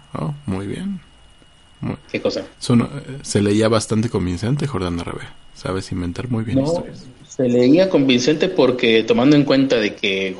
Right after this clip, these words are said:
Speaker 2: Francisco I. Madero cambió su nombre, porque su nombre original era Francisco Ignacio Madero, lo cambió a Indalecio porque él dejó de ser católico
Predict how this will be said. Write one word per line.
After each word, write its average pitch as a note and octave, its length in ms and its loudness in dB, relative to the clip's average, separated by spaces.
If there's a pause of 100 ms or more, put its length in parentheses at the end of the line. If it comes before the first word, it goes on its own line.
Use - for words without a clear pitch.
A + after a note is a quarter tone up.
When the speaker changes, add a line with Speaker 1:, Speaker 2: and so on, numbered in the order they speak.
Speaker 2:
Francisco G#2+ 500 -2
I. C3+ 40 6
Madero B2+ 480 4 (480)
cambió A2 400 0
su C#3 140 2
nombre, A#2+ 480 2 (1200)
porque G2+ 220 -4
su G#2+ 220 -4
nombre A#2+ 220 2
original A2+ 380 0
era A2 360 0
Francisco G2 560 -8
Ignacio G#2 360 -4
Madero, A#2 400 0 (1080)
lo G2 120 -4
cambió G2 320 -2
a G#2 80 -2
Indalecio G#2 640 -2 (640)
porque F2 880 -6
él F#2 340 -6 (100)
dejó F#2 220 -4
de G2 100 4
ser - 180 -4
católico G2 640 -6